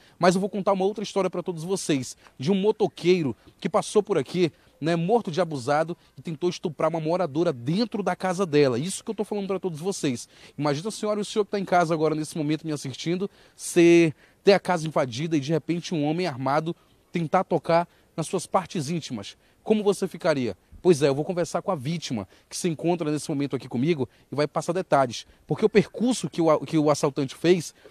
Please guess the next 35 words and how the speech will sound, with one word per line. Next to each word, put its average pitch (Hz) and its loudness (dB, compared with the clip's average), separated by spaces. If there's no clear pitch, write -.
foi 180 6
de 160 6
adentrar 180 6
essa 220 4
residência 147 4
aqui. 196 0
Ele 151 4
adentrou 190 6
essa 208 6
residência, 170 2
parou 156 4
a 165 6
moto 135 2
aqui 180 -4
fora 143 4
ligada, 175 6
entrou 214 8
nessa 226 2
casa 160 4
aqui, 185 -2
no 185 0
pátio 170 2
dessa 156 2
residência 139 2
aqui, 180 -2
tentou 190 6
mexer 170 4
aqui - -2
na 269 0
porta 156 2
dessa 196 4
casa 160 2
com 240 6
o - 6
intuito 185 2